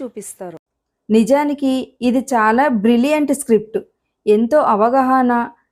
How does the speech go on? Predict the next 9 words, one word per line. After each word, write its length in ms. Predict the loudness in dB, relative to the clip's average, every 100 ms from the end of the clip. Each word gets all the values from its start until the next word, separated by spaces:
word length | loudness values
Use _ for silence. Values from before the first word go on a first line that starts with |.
| _
స్మార్ట్‌నెస్ 840 | -10 -2 2 2 2 -2 -2 -6
చూపించారు. 540 | -6 -2 -2 -2 -6 -10 _ _ _ _ _ _ -2
తప్పకుండా 480 | -2 -2 0 2 2
చూడండి. 580 | 0 0 2 0 -4 -10 _ _ -4
అలాగే 600 | 0 2 2 2 0 -4 _ _ -4
పిల్లలకి 440 | 0 2 0 0
చూపించండి. 800 | 0 0 0 -4 -4 -8 -10 -16 _ _ _ _ _ _ _ 2
లైక్ 460 | 4 2 0 2
చేయడం, 400 | 4 4 2 -4